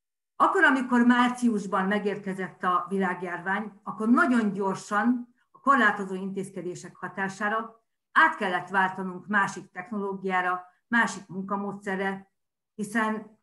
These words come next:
korlátozva volt az a lehetőség, hogy az ügyfeleinkkel egy légtérben találkozhassunk. És azt gondolom, hogy nagyon nagy szerencsénk van, hogy ma már rendelkezésünkre áll olyan technológia,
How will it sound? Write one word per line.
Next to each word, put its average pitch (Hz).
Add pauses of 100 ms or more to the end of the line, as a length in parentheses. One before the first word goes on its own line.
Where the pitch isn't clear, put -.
(140)
korlátozva 190
volt 180
az 185
a 180
lehetőség, 196
hogy 165
az 160
ügyfeleinkkel 196
egy 240
légtérben 170
találkozhassunk. 151 (1300)
És 160
azt 330
gondolom, 254
hogy 233
nagyon 262
nagy 196
szerencsénk 180
van, 214
hogy 185
ma 202
már 208 (120)
rendelkezésünkre 190
áll 170
olyan 233
technológia, 165